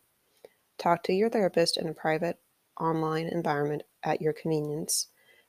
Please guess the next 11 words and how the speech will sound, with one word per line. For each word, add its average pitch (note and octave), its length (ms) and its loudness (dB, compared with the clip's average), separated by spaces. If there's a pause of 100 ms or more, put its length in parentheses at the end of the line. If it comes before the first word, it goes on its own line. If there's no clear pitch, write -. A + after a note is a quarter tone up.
(200)
There D#3+ 200 4
is D#3 140 8
a D#3+ 60 2
broad F#3 380 4
range D#3 340 2
of D#3+ 140 -4
expertise - 680 -4
in D#3 140 -2
BetterHelp's - 800 -2 (1120)
two F3+ 120 2
thousand, D#3+ 600 2